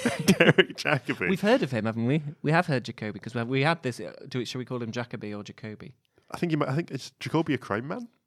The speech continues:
Speaker 1: Is he a criminal?
Speaker 2: Um,
Speaker 1: Was he not the snitch?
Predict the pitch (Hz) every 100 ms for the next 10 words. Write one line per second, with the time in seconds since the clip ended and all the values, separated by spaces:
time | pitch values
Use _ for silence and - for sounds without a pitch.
0 | _ - 196 _ - 147 185 208 220 277
1 | - _ _ _ _ _ _ 131 127 127
2 | 123 127 127 123 113 - _ _ _ -
3 | - 143 220 311 214 - 220 214 -